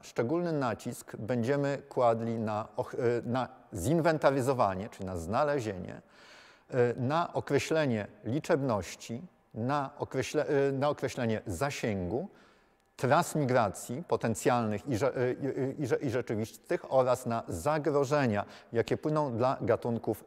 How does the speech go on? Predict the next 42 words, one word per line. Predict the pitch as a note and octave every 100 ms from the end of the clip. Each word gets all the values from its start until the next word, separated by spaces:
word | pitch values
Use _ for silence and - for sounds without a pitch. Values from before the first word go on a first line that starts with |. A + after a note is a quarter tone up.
| -
rzadkich | E2 A#2 A#2 - - A#2 -
i | A2 F#2 - F#2+
gin-, | G#2 -
e, | A2+ A2+
rz-, | A#2 - A#2+
e, | A#2+
rzadkich | A#2+ A2+ G#2 -
i |
ginących. | G2+ F#2+ F#2 - - - - _
To | -
jest | G#3+ G#3
to, | G#3+
e, | F3 E3 E3
t-, | D3 - C#3+ C#3+
t-, | - D3+
to | F3+
jest | F#3 -
to |
nasze | C#3 C#3 - C3
oko, | B2 - A#2 A#2+ -
e, | A#2+ A#2+
o-, | C3 - B2
e, | -
o-, | - C3 A#2+
oko | C3 B2+
w | G#2
głowie, | A2 C3 D3 E3+ F3+ - - -
e, | C#3 C3+ C3+
i | F#3+ F3 -
rejestr | G#2+ G#2+ C#3+ G3+ A2+ - - G#2+
takich, | - - C#3 -
e, | C#3+ B2+
t-, | - A#2+
takich | D3 D3+ D#3+
gatunków, | D3+ - F#2 F2 B2 E3 - - _ _ _ -
e, |
z, | C3 B2+ B2 A#2 A#2+ A2 B2
e, |
to, | A#2+ F#3 F#3+
e, | D3+ D3+ D3+ D3
nosi, | C#3+ F3 E3+
e, | D3 C#3+